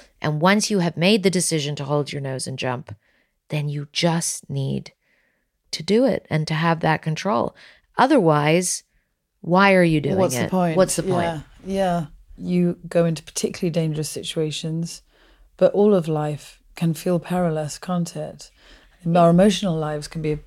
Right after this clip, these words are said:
Speaker 2: very perilous place
Speaker 1: Ugh.
Speaker 2: to be.
Speaker 1: I, you know, and listen, there's a difference between covering other people's tragedy and immersing yourself in other people's tragedy and experiencing your own tragedy.
Speaker 2: Mm.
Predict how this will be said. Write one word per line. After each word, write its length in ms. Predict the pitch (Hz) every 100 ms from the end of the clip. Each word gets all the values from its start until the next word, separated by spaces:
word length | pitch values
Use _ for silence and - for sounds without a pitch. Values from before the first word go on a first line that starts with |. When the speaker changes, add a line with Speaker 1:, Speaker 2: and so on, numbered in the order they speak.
| -
Speaker 2:
very 180 | - 156
perilous 540 | 151 170 151 151 151
place 340 | - 269 247 -
Speaker 1:
Ugh. 60 |
Speaker 2:
to 80 | -
be. 340 | 151 143 143 135 - - - - -
Speaker 1:
I, 140 | - 220
you 220 | 220 240
know, 200 | 220 196
and 240 | - 240
listen, 440 | 240 269 214 185 196
there's 240 | 220 220
a 40 | 247
difference 800 | 226 214 196 185 175 175 - - _
between 640 | 170 165 175 170 160 160 156 _ _ _ _
covering 540 | - - 185 196 190 180
other 220 | 151 160
people's 420 | 160 147 151 143
tragedy 580 | - 143 139 - 147 143
and 160 | - 151
immersing 480 | 147 143 - 143
yourself 420 | 139 135 139 131 123
in 80 |
other 160 | - 151
people's 340 | - - 160
tragedy 460 | - 160 147 151 156
and 120 | 151
experiencing 600 | 151 - - 151 143 151
your 120 | 156 175
own 200 | 185 185
tragedy. 520 | - - - - 185
Speaker 2:
Mm. 260 | 175 170